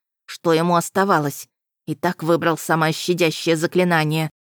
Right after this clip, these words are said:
зная о ее состоянии после перехода через миры. У,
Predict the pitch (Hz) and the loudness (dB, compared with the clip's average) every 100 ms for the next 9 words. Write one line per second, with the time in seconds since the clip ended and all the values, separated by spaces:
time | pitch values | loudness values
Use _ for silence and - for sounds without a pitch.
0 | _ 160 170 165 160 160 160 160 - 160 | _ -4 0 2 2 2 2 0 -2 -6
1 | 180 180 170 151 151 143 156 156 147 160 | 0 0 0 0 -2 -4 -4 -4 -2 -2
2 | 156 165 156 147 165 160 160 165 170 151 | 0 0 0 0 0 0 2 2 2 -2
3 | - _ _ _ _ _ _ _ _ _ | -6 _ _ _ _ _ _ _ _ _
4 | _ 156 156 151 147 143 | _ -2 0 0 0 -2